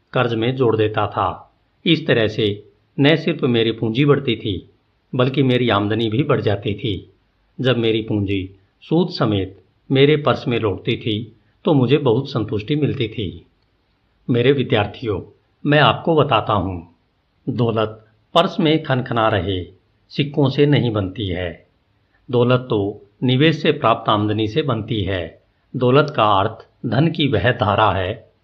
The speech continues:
जो लगातार पर्स में बहकर आती है और उसे हमेशा मोटा करती रहती है। हर इंसान यही तो चाहता है। आप में से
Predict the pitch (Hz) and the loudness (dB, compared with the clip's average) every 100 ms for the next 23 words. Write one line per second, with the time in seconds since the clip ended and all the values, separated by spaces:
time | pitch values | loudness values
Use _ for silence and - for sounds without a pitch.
0 | _ _ 127 127 107 107 117 123 156 160 | _ _ -2 2 2 4 2 4 2 2
1 | - 131 - 117 104 101 101 123 98 - | 0 0 0 0 0 -2 -2 0 0 -2
2 | 98 87 87 80 _ _ _ - 165 143 | -6 -4 -6 -8 _ _ _ -2 2 2
3 | - 117 101 107 98 147 131 113 110 107 | 2 0 0 -2 0 0 2 2 2 0
4 | 113 - 101 92 - 95 90 82 - _ | -6 -4 -4 -4 -6 -8 -6 -8 -12 _
5 | _ _ _ - 147 143 107 107 104 104 | _ _ _ 0 2 4 2 0 0 0
6 | 104 98 131 135 135 104 104 127 101 82 | -2 -2 0 0 2 0 2 0 0 -8
7 | - _ _ _ _ _ - 110 - 113 | -12 _ _ _ _ _ 0 0 2 0
8 | 104 - 101 98 - | 0 0 -2 -2 -8